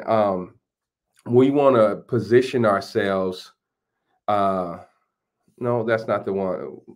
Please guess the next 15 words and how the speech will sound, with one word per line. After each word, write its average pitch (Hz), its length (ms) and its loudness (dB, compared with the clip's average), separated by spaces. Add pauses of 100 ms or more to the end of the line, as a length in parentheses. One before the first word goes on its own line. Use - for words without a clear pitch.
(180)
I 90 80 -10
wanted. 92 420 -8 (440)
<laughs> - 560 -6 (540)
Excuse 127 400 2
me. 104 120 0
We 123 220 2
need 135 240 0
to 117 160 6
eliminate 110 520 4
one 113 280 4
excuse 113 600 0 (260)
of 98 160 -2
why 113 600 6
we 113 240 0
can't 110 600 -2